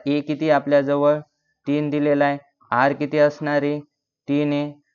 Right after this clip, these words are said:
घातांक एन वजा एक म्हणजे किती? नऊ वजा किती करणार आहे आपण? एक. आता तीन गुणाकारात तीनाचा घातांक, नऊ मधून एक गेल्यानंतर किती मिळणार आहे आपल्याला? आठ. तर तीन गुणाकारात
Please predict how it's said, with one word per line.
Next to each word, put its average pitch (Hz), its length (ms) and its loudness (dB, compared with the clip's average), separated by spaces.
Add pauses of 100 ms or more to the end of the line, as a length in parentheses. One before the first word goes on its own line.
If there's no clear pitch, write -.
(120)
घातांक 139 480 -4
एन 143 300 0
वजा 139 300 0 (120)
एक 139 220 -4 (120)
म्हणजे 127 260 -4
किती? 147 320 -4 (140)
नऊ 139 360 -2 (760)
वजा 123 300 0
किती 131 220 -6
करणार 127 320 -4
आहे 113 100 -2
आपण? 139 320 -4 (180)
एक. 110 240 -6 (920)
आता 107 220 -4
तीन 156 400 -4
गुणाकारात 151 680 0 (600)
तीनाचा 143 440 0
घातांक, 143 460 -2
नऊ 127 280 -4
मधून 143 300 -4 (100)
एक 139 140 -6
गेल्यानंतर 143 480 -4
किती 143 240 -6
मिळणार 143 300 -4
आहे 135 100 0
आपल्याला? 131 400 -2 (140)
आठ. 117 200 -4 (920)
तर 117 80 -4
तीन 147 400 -4
गुणाकारात 147 680 0